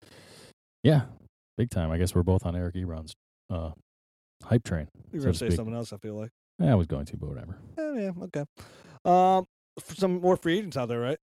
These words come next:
Speaker 1: Uh, yep, that's what I started looking <laughs> at. That's why I lost my train of thought. Um, so, yeah, I mean, just, just some guys that, uh, you know, you wanna be able to w-, watch where they're going and, and, and just kinda monitor their value. The first guy right off the top of most people's lists,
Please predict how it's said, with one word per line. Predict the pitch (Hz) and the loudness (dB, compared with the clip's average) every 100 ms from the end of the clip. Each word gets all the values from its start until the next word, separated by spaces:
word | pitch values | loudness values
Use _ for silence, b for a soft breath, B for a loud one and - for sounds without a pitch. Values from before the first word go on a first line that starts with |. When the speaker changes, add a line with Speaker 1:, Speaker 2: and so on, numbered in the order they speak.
| - 110 | -2 6
Speaker 1:
Uh, | 139 156 | 8 8
yep, | 180 - | 4 4
that's | 110 - | 2 6
what | |
I | 104 | 4
started | 113 92 | 6 6
looking | 107 - - | 6 4 2
<laughs> | |
at. | 156 123 | 2 6
That's | 117 - | 4 6
why | 110 - | 2 4
I | |
lost | 110 - | 0 0
my | - | -2
train | - 98 | 2 2
of | - | 4
thought. | 127 120 - B B B _ - | 4 4 -2 B B B _ -2
Um, | 85 85 85 82 82 - _ _ _ _ _ _ _ _ - | 2 4 6 2 -2 -12 _ _ _ _ _ _ _ _ 8
so, | 208 | 8
yeah, | 151 107 | 10 8
I | |
mean, | 127 139 | 6 6
just, | 147 - - | 4 2 -8
just | - 185 | 2 4
some | 123 | 4
guys | 104 110 95 | 6 6 6
that, | 98 87 | 4 4
uh, | 98 95 95 | 4 6 6
you | 127 | 4
know, | 104 | 4
you | 92 113 | 6 4
wanna | 117 101 | 4 4
be | 92 | 4
able | 90 82 82 | 4 4 0
to | |
w-, | - - _ - | -2 -10 _ -6
watch | 92 95 92 | 4 4 6
where | 98 87 | 4 4
they're | 82 | 4
going | 82 85 85 85 | 4 4 4 2
and, | 82 80 | 0 -2
and, | 90 87 | -2 -2
and | 87 85 | -2 -2
just | - | -2
kinda | 92 85 78 67 - | -2 -2 -2 -6 -6
monitor | 101 98 95 92 90 | -2 2 0 0 0
their | 85 | 2
value. | 80 87 85 85 85 85 - b b b | 2 0 2 2 2 0 -2 b b b
The | - | -2
first | - 170 - | 6 6 8
guy | 127 104 104 107 | 4 4 2 -2
right | 104 107 | 2 2
off | 85 | 2
the | 92 | -2
top | 95 87 | -4 -2
of | 80 | -2
most | 82 87 85 | 0 0 0
people's | 82 78 | -2 -4
lists, | 80 82 80 - - | -2 -4 -6 -12 -20